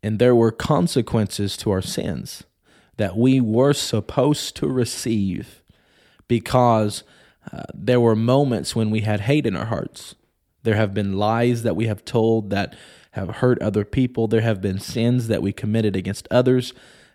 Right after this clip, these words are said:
and sins that we have committed against ourselves and, and sins that we have committed in, against God.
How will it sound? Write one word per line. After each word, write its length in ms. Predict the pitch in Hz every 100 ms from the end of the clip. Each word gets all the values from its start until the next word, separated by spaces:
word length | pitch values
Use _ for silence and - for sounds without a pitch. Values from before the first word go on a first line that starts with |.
| -
and 120 | 95
sins 540 | - - 117 117 113
that 160 | - 73
we 80 | 104
have 160 | 101
committed 340 | - 104 98 95
against 300 | 98 95 -
ourselves 680 | 92 - 135 123 117 117 -
and, 260 | 95 98 - _ _ _ _
and 160 | 104 95
sins 460 | - 120 113 110
that 200 | 107 95
we 180 | - 107
have 220 | 101 98 - - - -
committed 340 | 113 107 101
in, 180 | 95 92 -
against 460 | - 98 101 - 95
God. 420 | 113 117 139 120